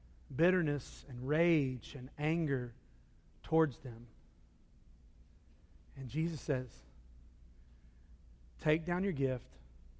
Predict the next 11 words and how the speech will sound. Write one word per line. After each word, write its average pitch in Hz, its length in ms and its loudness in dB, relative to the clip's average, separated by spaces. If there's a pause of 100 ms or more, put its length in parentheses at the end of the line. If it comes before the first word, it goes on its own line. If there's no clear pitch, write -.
(1200)
put 143 120 0
it 147 80 0
down 139 200 4
at 135 80 -4
the 180 60 -10
altar, 131 520 -4 (1500)
and 135 200 -2
leave 135 260 2
and 135 100 -2
go 131 120 0
back. 117 400 -4